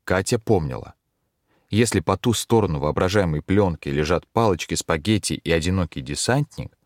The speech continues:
значит галлюцинация. Накинув халатик, она поспешила на первый этаж. Ей очень хотелось увидеть в той части комнаты, что была за пленкой,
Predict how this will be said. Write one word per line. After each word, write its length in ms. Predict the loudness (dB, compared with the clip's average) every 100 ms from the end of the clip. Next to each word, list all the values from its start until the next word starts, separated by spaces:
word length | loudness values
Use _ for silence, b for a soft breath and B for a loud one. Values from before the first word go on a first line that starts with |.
| _ _ -12
значит 500 | -4 0 0 0 -4
галлюцинация. 840 | 0 0 0 -2 -2 -4 -8 -12 -18 _ _ _ _ _ _ _ _ _ _ -2
Накинув 420 | 0 2 2 2
халатик, 640 | 0 2 2 0 -4 -10 _ _ _
она 240 | 0 2 2
поспешила 640 | -2 -2 -2 0 2 2
на 120 | 0
первый 380 | 0 0 0 0
этаж. 420 | -2 -4 -4 -8 _ _ _ _ _ _ _ _ 0
Ей 260 | 2 2 2
очень 360 | 2 2 0 -2
хотелось 560 | -2 0 2 0 -2 -4
увидеть 460 | 0 0 0 -4
в 80 | -2
той 200 | 0 0
части 420 | 0 0 0 -6
комнаты, 640 | 0 2 2 0 -4 -12 _ _
что 200 | -6 0
была 240 | 0 0 0
за 120 | -2
пленкой, 640 | 0 2 2 -2 -8 -10